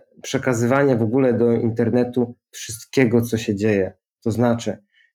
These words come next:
my nie możemy patrzeć na wskaźniki digitalowe wyłącznie i oddzielać. To jest klient, który przyszedł z internetu, z kampanii,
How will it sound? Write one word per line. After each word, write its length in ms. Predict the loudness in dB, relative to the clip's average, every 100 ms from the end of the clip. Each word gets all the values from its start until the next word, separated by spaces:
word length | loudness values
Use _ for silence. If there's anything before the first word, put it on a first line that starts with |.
| -2
my 140 | 2
nie 100 | 2
możemy 340 | 2 2 2 2
patrzeć 320 | 0 -2 0
na 100 | -2
wskaźniki 600 | -2 -2 0 0 0 -2
digitalowe 760 | -2 -4 -2 0 2 2 2
wyłącznie 760 | 2 2 2 0 -2 2 2 0 -4 _ _
i 340 | 0 2 2 2
oddzielać. 680 | 0 0 2 2 2 -2 -10 _ -2
To 100 | 0
jest 200 | 0 2
klient, 340 | 2 2 0
który 200 | 0 0
przyszedł 340 | -2 -2 0
z 40 | 2
internetu, 580 | 2 2 2 2 0 -2
z 60 |
kampanii, 580 | 0 0 2 2 2 2